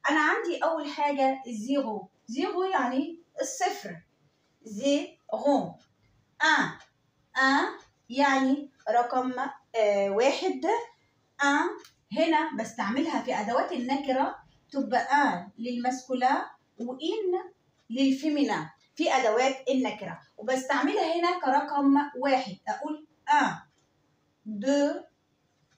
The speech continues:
دو. الإكس هنا ne se prononce pas،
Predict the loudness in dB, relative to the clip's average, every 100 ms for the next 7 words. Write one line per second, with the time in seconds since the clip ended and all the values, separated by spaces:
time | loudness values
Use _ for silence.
0 | _ _ -10 -2 2 4 4 2 -6 _
1 | _ _ _ -8 -4 0 -2 -2 -4 0
2 | 0 0 -2 -6 -6 0 0 0 -8 -8
3 | -6 -8 -14 -8 -6 -2 -2 -2 -6 0
4 | 2 2